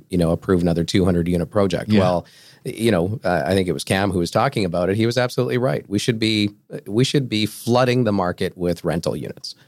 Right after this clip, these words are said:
Speaker 1: Like, there should be no question as to, no limit as to how many rental units the city should be approving right now. You know, the whole Broadway plan and the amendments they've made to that. And, and I think it was the, the Goodman report stated that, uh, that it, it resulted so far in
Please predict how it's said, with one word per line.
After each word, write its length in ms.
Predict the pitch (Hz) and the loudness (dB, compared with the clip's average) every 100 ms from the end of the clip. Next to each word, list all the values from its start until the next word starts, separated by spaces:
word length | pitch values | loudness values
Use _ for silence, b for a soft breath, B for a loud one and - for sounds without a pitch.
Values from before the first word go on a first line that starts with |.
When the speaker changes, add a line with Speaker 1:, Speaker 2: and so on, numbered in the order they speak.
| b b | b b
Speaker 1:
Like, 140 | 101 92 | 2 4
there 100 | 101 | 2
should 180 | 110 | 2
be 100 | 95 | 2
no 320 | 98 104 117 117 | 4 4 2 0
question 440 | 98 95 - 92 | -2 -4 -2 -2
as 160 | 87 - | -2 -2
to, 360 | 92 87 82 78 | 0 0 0 -4
no 180 | 98 113 | 0 2
limit 380 | 107 104 98 87 | 2 2 2 0
as 120 | 87 | -4
to 80 | - | -4
how 180 | 85 95 | -2 0
many 180 | 95 90 | 0 0
rental 320 | 90 85 95 | -2 -2 -2
units 440 | 85 87 85 - | -2 -2 -4 -4
the 100 | - | -4
city 300 | 87 98 87 | -2 0 0
should 180 | - 80 | 0 -4
be 140 | 82 | -4
approving 420 | 80 - 85 82 78 | -4 0 2 2 0
right 180 | - | -4
now. 220 | - 65 - B B B | -6 -6 -8 B B B
You 80 | - | 2
know, 80 | 92 | 4
the 80 | - | 6
whole 160 | 117 | 4
Broadway 400 | 95 90 90 92 | 2 0 0 0
plan 420 | 90 95 87 90 87 | -2 -2 -2 0 -2
and 240 | 82 82 | -4 -6
the 100 | 85 | -4
amendments 480 | 87 98 101 95 - | -2 2 4 2 2
they've 160 | 90 | 0
made 240 | 87 90 85 | 2 0 0
to 80 | 82 | 0
that. 420 | 90 87 87 90 B B B - | 0 2 0 -2 B B B 0
And, 340 | 92 87 85 | 2 4 4
and 160 | - 92 | 2 2
I 60 | 87 | 4
think 160 | 92 | 2
it 40 | 87 | 2
was 160 | 85 | 0
the, 220 | - 87 85 | 2 2 2
the 120 | 87 | 0
Goodman 340 | 95 92 87 | 0 2 2
report 460 | 87 80 98 87 85 | 0 0 0 0 -2
stated 400 | - 95 92 85 | 0 0 0 0
that, 340 | 87 82 - | 0 0 -2
uh, 240 | 95 90 90 | 0 2 0
that 160 | 92 | 0
it, 160 | 92 87 _ | 0 -2 _
it 180 | 98 90 | -6 -2
resulted 640 | 98 95 95 95 98 90 | 0 2 2 2 0 0
so 240 | - - 120 | -2 0 0
far 240 | - 95 | 2 0
in 160 | 92 | -2